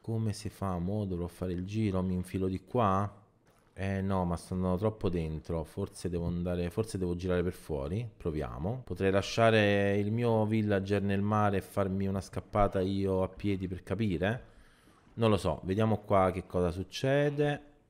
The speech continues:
Se c'è una rientranza, magari, una rientranza che ovviamente non c'è. Allora, attracco un attimo qua e cerco di capire dove siamo.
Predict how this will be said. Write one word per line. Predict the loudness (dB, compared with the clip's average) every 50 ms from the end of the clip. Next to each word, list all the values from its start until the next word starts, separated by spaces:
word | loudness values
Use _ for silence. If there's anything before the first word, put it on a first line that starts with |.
| _ _ _ _ _ -20 -20 -20 -20
Se | -18 -12 -10 -10 -8
c'è | -6 -2 -2
una | 0 2 2 2
rientranza, | 4 4 2 2 0 -2 -4 -4 -4 -4 -4 -4 -6 -8 -8 -6 -6 -4
magari, | -2 -2 -2 -2 -2 -4 -4 -4 -6 -8 -8 -8 -6 -6 -6 -6 -8 -12 -20 _ _ _ _ -14
una | -10 -8
rientranza | -8 -6 -6 -6 -4 -4 -2 -2 -2 -4 -6 -6
che | -6
ovviamente | -6 -6 -6 -6 -4 -4 -4 -4 -4 -6 -8 -8 -8
non | -6 -6 -6 -6 -6 -6 -8 -10 -10
c'è. | -10 -10 -10 -8 -10 -10 -10 -8 -6 -6 -6 -6 -8 -12 -16 -20 -20 -14 -4
Allora, | 2 2 4 4 4 2 0 -4 -14 -8 _ -2
attracco | -2 0 2 2 4 4 4 2 0 2
un | 2
attimo | 2 2 0 0 -2 -2 -2 -2
qua | 0 4 4 4
e | 4
cerco | 4 0 -8 -6 -2 -2
di | -2 0
capire | 0 -2 0 0 0 0
dove | 0 0 -2 -2
siamo. | -4 -6 -6 -6 -6 -4 -4 -4 -4 -6